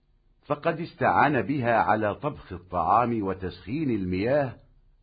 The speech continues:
وتدفئة البيوت وتبريدها.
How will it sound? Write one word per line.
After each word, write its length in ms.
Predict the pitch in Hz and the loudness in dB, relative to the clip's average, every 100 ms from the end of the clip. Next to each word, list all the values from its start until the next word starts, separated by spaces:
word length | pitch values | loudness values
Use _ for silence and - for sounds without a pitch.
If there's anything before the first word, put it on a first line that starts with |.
| _ _ - - | _ _ -20 -6
وتدفئة 760 | 120 135 151 147 180 147 135 123 | -2 0 -2 -4 -4 -2 -2 -2
البيوت 680 | 110 80 104 117 120 - | -4 -4 -4 -2 -4 -4
وتبريدها. 1200 | 104 87 101 117 127 113 110 62 60 58 58 52 | -6 -2 -4 -4 -6 -6 -8 -10 -12 -12 -14 -16